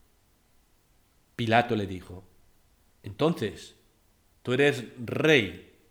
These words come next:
Jesús le contestó: "Tú lo dices,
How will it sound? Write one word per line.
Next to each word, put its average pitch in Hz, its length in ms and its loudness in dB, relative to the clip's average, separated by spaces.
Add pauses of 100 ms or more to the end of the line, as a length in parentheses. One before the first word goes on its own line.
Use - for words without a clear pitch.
(560)
Jesús 120 360 -6
le 117 100 0
contestó: 95 600 -10 (1080)
"Tú 143 160 -4
lo 139 100 0
dices, - 560 -12